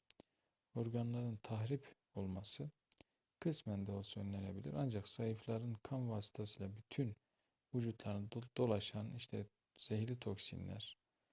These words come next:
ateş, öksürük, terleme, nezle, kusma, ishal, sivilce, çıban, e, gibi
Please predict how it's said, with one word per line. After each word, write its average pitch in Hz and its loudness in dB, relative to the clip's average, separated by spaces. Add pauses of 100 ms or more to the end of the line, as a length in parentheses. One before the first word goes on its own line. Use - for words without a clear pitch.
(340)
ateş, 117 0
öksürük, 110 -2
terleme, 107 -2 (220)
nezle, 104 0 (540)
kusma, 117 2
ishal, 101 0
sivilce, 107 0 (220)
çıban, 101 0 (840)
e, 98 0
gibi 110 0